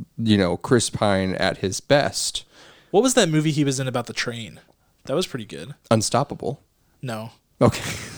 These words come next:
Speaker 2: Yeah, no, it, no, it was. I was thinking Unbreakable was no, but yeah, Unstoppable.
Speaker 1: Yeah, him and Denzel.
Speaker 2: Yeah, that was good. He was good in that.
Speaker 1: It was. It's actu-, it's someone's, um, like, favorite,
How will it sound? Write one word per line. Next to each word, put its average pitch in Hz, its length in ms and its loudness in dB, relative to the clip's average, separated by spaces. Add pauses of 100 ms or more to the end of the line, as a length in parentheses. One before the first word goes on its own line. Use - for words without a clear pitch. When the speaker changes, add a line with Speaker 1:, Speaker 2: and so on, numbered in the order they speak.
(380)
Speaker 2:
Yeah, 294 200 8
no, 294 200 10
it, 262 200 10
no, 247 160 10
it 220 40 12
was. 156 260 10
I 180 120 8
was 208 120 10
thinking 175 240 2
Unbreakable 156 580 4
was 175 140 4
no, 175 260 4
but 160 120 2
yeah, 156 220 8
Unstoppable. 160 640 2 (380)
Speaker 1:
Yeah, 139 120 8
him 127 140 4
and 120 120 0
Denzel. 123 420 2 (140)
Speaker 2:
Yeah, 175 220 4 (100)
that 175 120 12
was 269 140 6
good. 170 200 4
He 208 140 2
was 220 140 4
good 170 140 8
in 139 80 -2
that. 151 260 -2
Speaker 1:
It 131 140 6
was. 139 260 6
It's 123 140 0
actu-, 247 260 0
it's - 140 -4
someone's, 156 520 2
um, 113 200 4
like, 92 200 2
favorite, 123 600 0